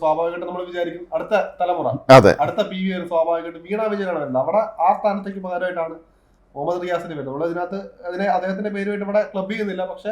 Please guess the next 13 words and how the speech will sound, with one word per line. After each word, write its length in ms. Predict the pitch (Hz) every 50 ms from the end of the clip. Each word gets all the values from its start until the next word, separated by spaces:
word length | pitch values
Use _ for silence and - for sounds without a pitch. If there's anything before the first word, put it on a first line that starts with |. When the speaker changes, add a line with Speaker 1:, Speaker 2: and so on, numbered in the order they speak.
| - 127
Speaker 2:
അതെ. 140 | 104 95 78 - - - _ _ _ _ _ - 139
Speaker 1:
അന്വേഷണങ്ങൾ 440 | 151 175 202 214 214 240 247 254 254 220
പോകുമ്പോൾ 220 | 247 233 233 233 220 233
സ്വാഭാവികമായിട്ടും 480 | 220 220 220 220 220 214 214 202 214
ഇവിടെയൊക്കെ 260 | 208 202 202 196 202 190 175
അന്വേഷണം 260 | 170 175 170 170 170 151
വരും. 100 | 139 139
കാരണം 140 | 151 151 156 156
രാഷ്ട്രീയ 260 | 156 156 - 190 190 190
ബന്ധം 160 | 190 190 180
അവിടെയും 220 | 180 175 185 190 175
വരുന്നുണ്ട്. 300 | 160 151 147 131 117 104 - - _ - _ _ _ -
ഇവിടെ 160 | 143 147 180